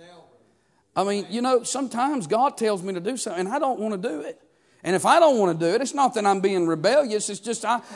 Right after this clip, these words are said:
I ain't really the route I want to go. But God says, "That's what I want you to do." And, and, and I think people don't always think about that. But I'm telling you, if you do the will of God, it's not your will, it's God's will. Amen?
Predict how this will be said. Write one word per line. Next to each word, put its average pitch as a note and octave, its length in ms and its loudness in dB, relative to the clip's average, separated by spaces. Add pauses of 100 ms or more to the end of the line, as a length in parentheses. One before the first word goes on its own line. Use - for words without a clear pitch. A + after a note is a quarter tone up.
I G3+ 140 4
ain't C#4+ 160 4
really B3+ 260 6
the B3+ 140 8
route A#3+ 340 10
I B3+ 120 6
want C#4 280 4
to C4 80 0
go. C#4 340 4 (600)
But G3 180 6
God A3+ 300 6
says, B3+ 260 4
"That's A3+ 260 4
what C4 180 4
I B3 100 2
want B3+ 300 0
you C4+ 60 -2
to B3+ 60 0
do." B3+ 240 4 (220)
And, G#3+ 160 4
and, A3 160 0
and G#3 200 -4
I C4+ 180 6
think D4 280 0
people C4 300 4
don't C4 240 2
always C4 360 4
think C#4 320 0
about F3 340 6
that. D3+ 360 2
But G#3+ 100 2
I'm C4 160 4
telling C4+ 220 4
you, C4 140 4
if - 120 0
you D4+ 220 6
do C#4+ 140 4
the G#3+ 100 4
will B3+ 400 4
of E3 140 0
God, A#3+ 400 8
it's G3 160 0
not B3+ 300 4
your D4 220 2
will, G3 320 4
it's A#3+ 140 0
God's C4+ 420 2
will. F3 320 4
Amen? C#4 460 6